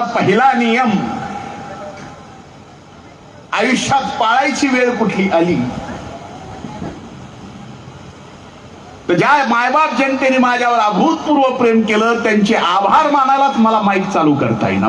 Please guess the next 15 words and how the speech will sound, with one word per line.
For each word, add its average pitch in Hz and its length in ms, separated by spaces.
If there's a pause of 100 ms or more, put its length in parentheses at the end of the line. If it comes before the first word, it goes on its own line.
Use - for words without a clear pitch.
(120)
पहिला 165 300
नियम. 107 280 (4000)
वेदना 302 400
भयंकर 320 440
झाल्या 277 300 (1900)
की 233 100
आपण 285 300
बोलू 285 260
शकलो 233 320
नाही, - 560 (1120)
पण 117 180
नक्कीच 202 360
आहे 160 160
त्या 143 160
दिवशी 165 540